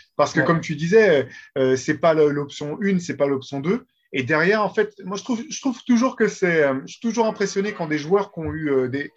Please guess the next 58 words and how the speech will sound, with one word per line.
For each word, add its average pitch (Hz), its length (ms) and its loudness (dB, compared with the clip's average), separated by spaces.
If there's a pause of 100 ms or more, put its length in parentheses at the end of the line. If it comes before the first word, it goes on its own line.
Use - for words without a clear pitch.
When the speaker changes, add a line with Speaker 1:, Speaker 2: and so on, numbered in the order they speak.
(420)
Speaker 1:
comment 139 180 -4
dire, 131 220 -2
qui - 80 -12
ont, - 160 -18
qui 175 60 0
ont 208 100 4
eu 226 40 4
ce 220 140 -2
statut 202 380 0
de 180 80 0
star, 196 320 2
que - 60 -18
ça 156 100 -4
soit, 127 720 -2 (100)
que - 80 -20
ça 135 100 -6
soit 127 260 0
justifié 151 480 -6
ou 147 60 0
non, 185 220 0 (300)
arrive 180 220 2
à 170 80 4
se - 140 -10
réinventer 190 520 0
en 156 140 -4
étant, 151 460 0
euh, 143 60 -4 (100)
avant 160 200 -2
tout 175 140 -12
des, 147 220 -2
des 135 100 -8
basketteurs. 151 500 -6
Ça, 127 160 -8
moi, 156 160 -4
ce 185 80 -10
que 175 60 -8
j'aime 156 180 -4
beaucoup, 170 220 -8
c'est 170 100 -10
son 151 140 -8
activité. 151 460 -4
Il 170 80 -2
va 143 80 2
au 139 100 6
rebond 127 260 -2
offensif, 135 520 -6 (320)
il 147 100 -8
défend 156 400 0
fort 160 240 -8
sur 147 180 -6
l'homme, 160 220 2
il 156 100 -4
vient 147 160 -4
dans 143 120 -4
les 139 180 -4
aides, 160 140 -6
et 139 100 -8
cetera. 143 460 -2